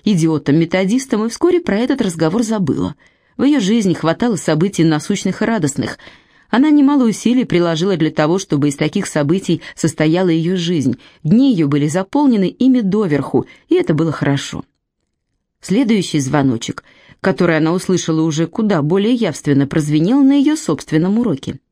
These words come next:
Его решила посетить начальница районного управления образования.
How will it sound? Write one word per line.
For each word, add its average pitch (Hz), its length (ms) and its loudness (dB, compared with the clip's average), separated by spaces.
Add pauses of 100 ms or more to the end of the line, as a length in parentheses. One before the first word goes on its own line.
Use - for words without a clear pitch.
(600)
Его 226 180 2
решила 339 400 2
посетить 220 480 -2
начальница 196 680 0
районного 190 440 2
управления 165 560 0
образования. 143 680 -2